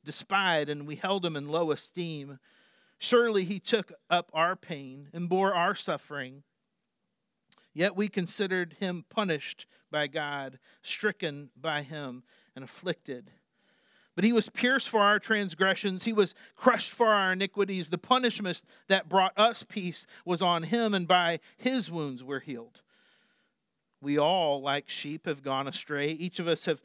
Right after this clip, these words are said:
turned to our own way, and the Lord has laid on him the iniquity of us all. He was oppressed and afflicted, yet he did not open his mouth.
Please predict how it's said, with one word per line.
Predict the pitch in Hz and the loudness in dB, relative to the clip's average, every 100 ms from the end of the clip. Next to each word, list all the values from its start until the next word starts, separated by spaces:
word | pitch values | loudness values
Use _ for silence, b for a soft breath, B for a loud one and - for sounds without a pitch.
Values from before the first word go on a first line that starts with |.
| B B | B B
turned | - 196 185 | 0 2 2
to | 170 | 2
our | 156 156 | 4 4
own | 170 190 190 160 | 2 2 0 0
way, | 151 143 156 | 0 2 0
and | 160 156 | 0 0
the | 151 | -2
Lord | 165 180 180 165 | 0 2 4 2
has | 165 151 - b - | 0 -4 -8 b -2
laid | 165 190 180 | 2 4 2
on | 175 | 0
him | 160 180 175 | 0 -2 -2
the | 165 | -4
iniquity | 160 175 - 175 160 | -4 -6 -6 -2 0
of | 147 | 0
us | 143 - | -4 -4
all. | 160 165 160 | 0 2 2
He | 160 | 0
was | 180 147 | -4 -4
oppressed | 147 - - 208 196 - - - B B | -4 -6 -6 -4 -4 -8 -14 -20 B B
and | 151 143 | -10 -8
afflicted, | - 180 202 - 196 175 | -6 -2 -2 0 -2 0
yet | 175 160 | 0 0
he | 151 | -4
did | 143 180 175 | -4 -4 0
not | 180 175 | -2 0
open | 170 170 160 | -2 -4 -6
his | 151 127 | -10 -6
mouth. | 151 165 170 | -2 0 0